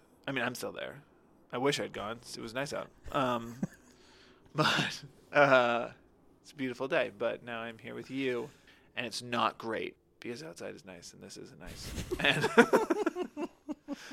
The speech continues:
and it's just, it's been, it's been so stressful. It's been so stressful and so hard, and it's so hard to, like, control your temper when these moments happen. And I don't know if we talked about this in the pod.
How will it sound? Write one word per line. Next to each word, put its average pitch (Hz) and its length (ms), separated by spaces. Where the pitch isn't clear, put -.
and 165 140
it's - 160
just, 151 160
it's 135 160
been, 127 160
it's 117 240
been 123 180
so 120 220
stressful. 110 580
It's 123 160
been 123 140
so 139 360
stressful 135 380
and 120 80
so 123 160
hard, 120 600
and 117 400
it's 113 120
so 120 140
hard 117 320
to, 120 120
like, 104 460
control 135 340
your 131 100
temper 123 560
when 117 320
these 127 240
moments 117 340
happen. 123 400
And 127 120
I 135 100
don't 151 160
know 151 100
if 147 80
we 131 80
talked 123 240
about 127 120
this 117 120
in 117 60
the 110 60
pod. 107 460